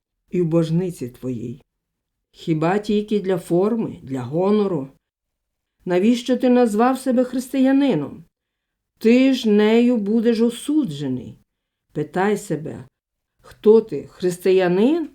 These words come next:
чи антихристиянин? Так і є. Що ж хоче від нас Бог? Щоб ми визнали свою провину і більше так не робили.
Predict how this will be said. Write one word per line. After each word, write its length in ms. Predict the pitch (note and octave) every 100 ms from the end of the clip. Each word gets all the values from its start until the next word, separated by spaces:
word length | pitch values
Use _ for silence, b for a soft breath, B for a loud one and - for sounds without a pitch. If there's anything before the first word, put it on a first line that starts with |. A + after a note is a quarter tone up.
| _
чи 300 | - A#3+ A#3+
антихристиянин? 1200 | G#3 A#3+ C4 - D3 - C#3+ - C#3+ C#3 C3 A#2+ E3 _ _ _ _ _ _ _
Так 300 | E3 A3 - _
і 140 | E3
є. 340 | D3+ D#3 D#3 - _ _ _ _ _ _ _ _ _ _ _ _
Що 220 | D#4 E4
ж 100 | -
хоче 380 | D#4 D#4+ D#4 C#4
від 220 | C4+ G#3
нас 420 | A3+ A#3+ C4 -
Бог? 560 | E3+ E3+ D3 C3+ - _ _ _ _ _ _ _ _
Щоб 400 | - - E3 D3
ми 300 | E3 F3+ G3
визнали 840 | G3+ D3+ E3 F3+ G3+ F#3+ G3+ F#3+ F#3
свою 420 | - E3+ F#3 F3
провину 920 | E3+ D3+ C3+ D3 G3 B3+ F3 B2+ D3+ _ _ _
і 200 | G3 G3+
більше 560 | F3 G3 B3+ C#4+ - B3
так 540 | - F3+ G#3 G#3 - _
не 280 | D#3+ E3+ G3+
робили. 560 | E3 C3 B2+ G#2 F2+